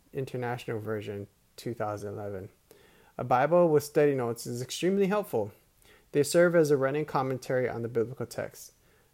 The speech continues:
Another idea is to assess, access u version dot com on your mobile device. You can choose the translation that works best for you, and it,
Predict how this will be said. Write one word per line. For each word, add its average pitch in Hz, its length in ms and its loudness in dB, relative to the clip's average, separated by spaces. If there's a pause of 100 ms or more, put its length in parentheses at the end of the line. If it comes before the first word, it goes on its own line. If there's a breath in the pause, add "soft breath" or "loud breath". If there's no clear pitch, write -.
Another 143 360 2
idea 139 420 4
is 131 400 -2
to - 300 -4 (240)
assess, - 840 -4 (260)
access 143 680 -2 (420 soft breath)
u 147 240 2
version 143 320 4
dot 123 240 0
com 123 400 -2
on 120 160 -8
your 120 80 -4
mobile 135 260 0
device. 98 640 -8 (1300)
You 143 100 -6
can 156 160 0
choose 139 340 -2
the 131 60 -4
translation 120 640 -4
that 123 160 -4
works 120 220 -4
best 104 260 -8
for - 140 -12
you, 98 240 -8 (520 soft breath)
and 117 320 -6
it, 151 320 4